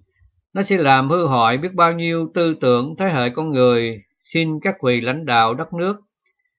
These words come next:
và các vị lãnh đạo các tôn giáo, và nhất là các vị lãnh đạo Phật giáo, đừng vì chùa to Phật lớn, đừng vì danh lợi hão huyền mà quên đi trách nhiệm bổn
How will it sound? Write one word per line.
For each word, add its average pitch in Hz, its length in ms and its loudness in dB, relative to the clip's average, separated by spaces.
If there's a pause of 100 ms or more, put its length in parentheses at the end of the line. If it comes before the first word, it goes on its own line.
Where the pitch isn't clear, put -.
(140)
và 131 160 4
các 196 240 -8
vị 131 180 2
lãnh 156 240 -4
đạo 123 260 2
các 170 200 -10
tôn 170 240 0
giáo, 170 600 0
và 117 420 0 (440)
nhất 180 260 -2
là 127 80 0
các - 220 -8
vị 127 160 0
lãnh 139 280 -4
đạo 117 360 2
Phật 127 220 -2
giáo, 160 460 -2 (160)
đừng 135 400 0
vì 135 400 0
chùa 131 240 2
to 170 200 0
Phật 135 240 -6
lớn, 156 320 0 (320)
đừng 131 340 0
vì 131 300 2
danh 170 120 -2
lợi 123 260 0
hão 143 240 -4
huyền 127 460 -2 (360)
mà 117 100 -6
quên 160 340 0
đi 156 160 0
trách 208 260 -6
nhiệm 120 360 0
bổn 131 180 -4